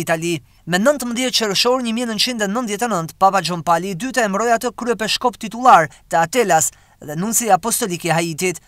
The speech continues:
Ai u shëgurua peshkop në katedralen e Bergamos me njëzet e gjashtë gusht një mijë nëntëqind e nëntëdhjetë e nëntë nga kardinali Angelo Sodano. Papa Gjon Pali e quajti nunc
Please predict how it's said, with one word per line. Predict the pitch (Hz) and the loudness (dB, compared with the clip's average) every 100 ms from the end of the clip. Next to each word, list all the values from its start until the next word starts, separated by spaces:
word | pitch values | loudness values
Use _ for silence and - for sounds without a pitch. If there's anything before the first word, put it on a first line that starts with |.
| _ | _
Ai | - 156 | -12 -6
u | 165 | -4
shëgurua | 214 214 285 269 | -2 0 0 0
peshkop | 240 220 - 269 233 | 0 0 0 -2 -4
në | |
katedralen | 185 208 196 214 240 233 | -4 -4 0 0 2 0
e | 190 | -2
Bergamos | 247 185 156 156 151 | 0 0 -2 -2 -4
me | 170 | -4
njëzet | 175 220 202 | -4 -4 -4
e | |
gjashtë | 165 196 151 151 | -2 -2 -4 -8
gusht | 233 - | -8 -6
një | 196 | -6
mijë | 226 | -6
nëntëqind | 226 202 254 208 | -4 -4 -4 -2
e | 185 | -2
nëntëdhjetë | 185 247 214 214 | -2 -4 -4 -4
e | 233 | -2
nëntë | 175 - - | -2 -4 -14
nga | - 131 | -10 -6
kardinali | 190 180 214 254 202 165 - _ 208 | -4 -2 2 2 2 -2 -6 _ 0
Angelo | 247 233 214 | 2 -2 -2
Sodano. | 190 185 160 165 175 165 _ _ | 0 0 0 0 -2 -4 _ _
Papa | 247 247 208 | 6 8 8
Gjon | 165 190 175 | 4 -2 2
Pali | 202 208 226 269 - | 4 6 4 -4 -6
e | 180 | -6
quajti | - 196 196 202 196 | -2 0 0 0 -4
nunc | 214 226 | -4 -4